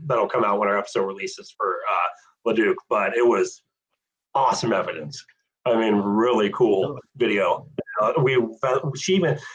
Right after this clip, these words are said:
it was so good she caught it on her camera screen that she was filming off of. So, I mean, it was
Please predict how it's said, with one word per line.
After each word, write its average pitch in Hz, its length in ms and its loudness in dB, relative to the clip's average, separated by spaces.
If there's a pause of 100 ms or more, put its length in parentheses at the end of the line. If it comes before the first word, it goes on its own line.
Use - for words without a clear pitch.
it 175 80 0
was 160 220 0
so 160 160 0
good 147 140 2
she 151 120 -2
caught 139 220 0
it 135 60 0
on 131 160 0
her 123 340 0 (280)
camera 120 540 0
screen 110 560 -2 (160)
that 101 120 -6
she 110 100 -14
was 95 140 -14
filming 95 180 -4
off - 380 -12
of. - 100 -14
So, - 180 -6
I 117 80 0
mean, 110 200 0
it 107 60 0
was 113 260 -2